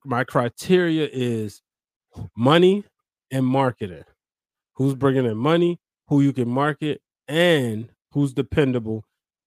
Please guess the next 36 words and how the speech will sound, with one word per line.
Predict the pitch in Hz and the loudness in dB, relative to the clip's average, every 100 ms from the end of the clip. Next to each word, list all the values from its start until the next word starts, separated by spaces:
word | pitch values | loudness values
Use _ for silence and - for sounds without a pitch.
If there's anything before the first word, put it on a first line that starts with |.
| _ _ _ _ _ _ - | _ _ _ _ _ _ -8
and | 202 240 220 147 - _ _ _ _ _ _ | -4 -2 -2 -2 -10 _ _ _ _ _ _
the | 135 | -8
sports | 135 - 170 165 | -6 0 0 2
entertainer. | 175 175 151 208 175 101 _ _ _ _ _ - | 0 0 -2 -2 -2 -6 _ _ _ _ _ -4
When | 127 127 | 0 2
you | |
look | 135 196 | 2 0
at, | 165 117 | -2 0
those | 147 185 180 | 2 2 2
are | |
the | 175 | 0
complete | 160 135 180 165 | -2 -8 -8 -6
package. | 170 151 110 101 | -2 -2 -2 -4
Those | 127 185 170 | 0 2 0
are | 180 | -4
the | 151 | -4
guys | 123 135 143 131 | -6 -2 -2 -4
who | - 131 | -6 -6
is | 107 | -6
the | 110 | -10
face | 98 - 151 - | -10 -4 -6 -4
of | 156 | -8
the | 139 | -6
company. | - 180 180 190 190 170 _ _ _ _ | -4 -4 -4 -4 -4 -6 _ _ _ _
And | 135 131 127 120 113 117 _ _ _ | 4 4 4 0 -4 -8 _ _ _
if | 151 156 - | 0 0 0
you | 147 196 247 | 2 6 6
wanted | 190 196 196 185 | 4 2 2 -2
to | - 170 | -4 -10
tell | - 170 160 | -4 -2 -2
the | 127 | -4
history | 113 180 190 - 175 165 | -4 -4 -4 -4 -4 -2
of | 143 131 | -2 -6
professional | 143 127 - 151 143 160 135 | -6 -8 -4 -4 -4 -6 -6
wrestling, | 127 110 - - - _ _ _ _ | -6 -8 -10 -20 -20 _ _ _ _
right? | 104 135 151 | -4 -4 -4